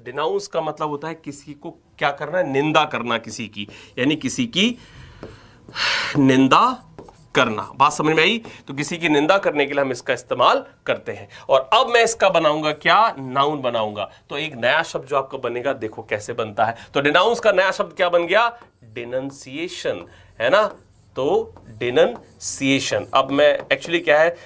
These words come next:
ज्यादातर वर्ड हम स्मॉल लेटर्स में लिखते हैं तो बार बार वही आ जाता है। तो इसका सही शब्द बन जाएगा क्या? <clears throat> डिनाउंसिएशन। क्या मैं सही बोल रहा हूं?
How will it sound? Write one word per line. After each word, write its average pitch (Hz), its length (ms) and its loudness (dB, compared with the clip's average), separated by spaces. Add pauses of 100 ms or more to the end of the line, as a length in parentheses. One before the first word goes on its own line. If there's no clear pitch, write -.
ज्यादातर 139 520 2
वर्ड 170 200 4
हम 170 140 -2
स्मॉल 165 300 0
लेटर्स 165 300 -4
में 165 80 -2
लिखते 156 220 -6
हैं 185 100 -2
तो 165 60 -14
बार 135 180 4
बार 156 100 0
वही 147 240 -2
आ 117 100 6
जाता 104 300 -4
है। 107 180 -10 (320)
तो 180 280 -4
इसका - 280 0
सही 147 360 -2
शब्द 165 240 0
बन 139 180 2
जाएगा 127 300 4
क्या? 180 420 2 (1200)
<clears throat> - 220 4 (580)
डिनाउंसिएशन। 170 1000 0
क्या 170 280 2
मैं 170 100 -2
सही 156 220 0
बोल 185 200 -2
रहा 196 120 4
हूं? 202 160 4